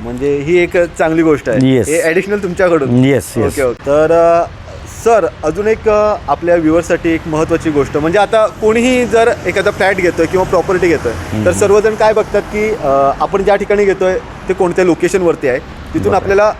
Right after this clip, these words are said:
Speaker 1: कोणकोणती ठिकाणं, अ, जवळ भेट-, अ, जवळ आपल्याला
Speaker 2: बरोबर.
Speaker 1: पडू शकतात, म्हणजे जसे की पर्यटन स्थळ किंवा मार्केट वगैरे असं. तर इथून, अ, जवळ पडणारी पर्यटन स्थळ वगैरे अशी कोणती प्रसिद्ध स्थळं आहेत?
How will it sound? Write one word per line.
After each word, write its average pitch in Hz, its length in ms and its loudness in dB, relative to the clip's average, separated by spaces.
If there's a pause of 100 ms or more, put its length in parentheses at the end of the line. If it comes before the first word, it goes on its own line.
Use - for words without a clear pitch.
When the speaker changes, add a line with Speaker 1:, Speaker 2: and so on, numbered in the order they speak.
(260)
Speaker 1:
कोणकोणती 220 440 0
ठिकाणं, 196 420 0
अ, 156 300 2 (100)
जवळ 156 200 4
भेट-, 131 320 -10
अ, 143 220 2 (140)
जवळ 180 240 4
आपल्याला 175 320 2
Speaker 2:
बरोबर. 117 220 0
Speaker 1:
पडू 165 140 0
शकतात, 127 320 -6
म्हणजे 135 220 -4
जसे 139 200 -4
की 143 100 -6
पर्यटन 143 420 -2
स्थळ 123 280 -2 (340)
किंवा 160 140 0
मार्केट 151 380 -2
वगैरे 131 300 2
असं. 117 240 -2 (480)
तर 196 140 4
इथून, 240 440 -2
अ, 254 160 2 (180)
जवळ 196 200 4
पडणारी 196 380 0
पर्यटन 190 380 0
स्थळ 185 220 0
वगैरे 170 360 2
अशी 160 420 -4
कोणती 175 520 -4
प्रसिद्ध 165 500 0
स्थळं 147 320 0
आहेत? 120 240 0